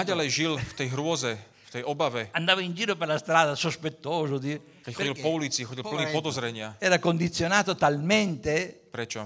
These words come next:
Speaker 1: Pretože ho to takým spôsobom ho to ovplyvnilo.
Speaker 2: da quella oppressione che non era, non si era liberato
Speaker 1: Tá
Speaker 2: ancora.
Speaker 1: skúsenosť toho útlaku a tej hrôzy, že sa z nej nedokázal oslobodiť.
Speaker 2: Ma capite com'è la storia?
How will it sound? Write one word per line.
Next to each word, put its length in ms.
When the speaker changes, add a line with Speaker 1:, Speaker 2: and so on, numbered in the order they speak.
Speaker 1:
Pretože 320
ho 80
to 160
takým 320
spôsobom 560
ho 80
to 140
ovplyvnilo. 880
Speaker 2:
da 160
quella 320
oppressione 880
che 80
non 200
era, 200
non 160
si 160
era 240
liberato 560
Speaker 1:
Tá 80
Speaker 2:
ancora. 80
Speaker 1:
skúsenosť 400
toho 240
útlaku 360
a 40
tej 160
hrôzy, 400
že 80
sa 160
z 80
nej 160
nedokázal 400
oslobodiť. 640
Speaker 2:
Ma 60
capite 420
com'è 300
la 100
storia? 480